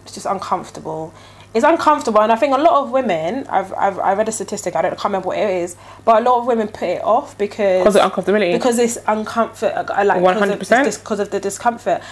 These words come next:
Speaker 1: And I remember I follow this, like, um, relationship and sexual health educator woman on Instagram,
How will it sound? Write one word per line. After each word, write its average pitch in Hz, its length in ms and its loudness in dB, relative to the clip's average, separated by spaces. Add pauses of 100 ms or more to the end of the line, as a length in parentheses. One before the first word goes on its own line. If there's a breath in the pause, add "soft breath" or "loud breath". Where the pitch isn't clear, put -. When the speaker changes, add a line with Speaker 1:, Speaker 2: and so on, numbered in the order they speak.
(120)
Speaker 1:
And 233 100 0
I 254 40 0
remember 320 400 2 (120)
I 208 120 -2
follow 226 340 2
this, 196 220 -4
like, 185 320 0
um, 170 440 -2
relationship 185 580 -6
and 180 100 -8
sexual 185 380 -4
health 185 340 -2
educator - 440 -2
woman 170 400 -6
on 170 200 -4
Instagram, - 560 -10